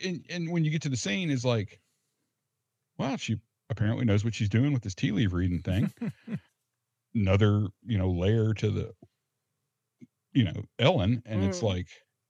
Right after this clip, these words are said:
Speaker 1: I really, I don't know, I've always just thought she was super pretty
Speaker 2: Oh,
Speaker 1: and,
Speaker 2: yeah.
Speaker 1: uh,
Speaker 3: Very.
Speaker 1: super cool and apparently super smart.
Speaker 2: Mm-hmm.
Speaker 1: And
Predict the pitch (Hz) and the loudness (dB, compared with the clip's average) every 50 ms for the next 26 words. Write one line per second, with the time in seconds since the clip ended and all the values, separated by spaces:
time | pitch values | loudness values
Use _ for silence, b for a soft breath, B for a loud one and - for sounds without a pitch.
0 | _ _ _ _ _ _ - 107 107 98 92 101 104 110 113 113 113 110 104 101 | _ _ _ _ _ _ -2 0 0 2 2 4 4 4 4 4 4 2 2 0
1 | 98 92 - _ _ _ _ _ _ _ _ _ _ _ _ _ _ _ _ _ | 0 -4 -6 _ _ _ _ _ _ _ _ _ _ _ _ _ _ _ _ _
2 | _ _ _ _ _ _ _ _ _ - 139 131 107 92 92 92 92 92 87 87 | _ _ _ _ _ _ _ _ _ 2 4 4 4 4 2 2 2 0 0 -2
3 | 80 80 82 - 80 82 - 85 82 - - - - 113 110 - - - _ _ | -4 -4 -6 -8 -10 -10 -8 -8 -8 -8 -8 -10 -8 -8 -8 -10 -12 -18 _ _
4 | _ _ _ _ _ _ _ _ - - - 127 127 135 139 143 - - 139 - | _ _ _ _ _ _ _ _ -14 -4 0 4 4 6 6 4 2 0 -6 -4
5 | - 98 92 90 95 92 - _ _ - - - 90 87 107 110 98 87 82 78 | -2 -2 -2 0 -2 -4 -6 _ _ -10 -4 -2 0 2 4 2 2 2 -2 -4
6 | - - 101 82 76 73 - 170 151 - - 156 151 104 101 104 107 113 123 120 | -6 -6 -6 -6 -4 -2 -2 -2 0 0 0 0 2 2 4 4 4 2 2 0
7 | - - 143 - - 107 95 95 98 95 98 98 - 107 95 85 - 104 101 101 | -2 -4 -6 -4 -2 0 0 2 0 0 -2 -2 -4 -6 -6 -6 -4 -4 -4 -4
8 | 104 104 120 117 113 107 107 101 - b b b b b b - - - - 95 | -4 -6 -6 -4 -4 -4 -4 -6 -8 b b b b b b -18 -10 -4 0 2
9 | 95 101 104 - 139 - - - 82 82 87 87 90 - _ b b b b b | 2 2 2 0 -4 -4 -2 -4 -4 -2 -4 -6 -6 -10 _ b b b b b
10 | b b b b b b - - 143 156 160 185 214 233 _ _ - 113 98 92 | b b b b b b -6 -4 -2 -2 0 -2 -4 -8 _ _ -2 -2 0 0
11 | 92 87 82 80 - - | 0 0 -2 -4 -8 -10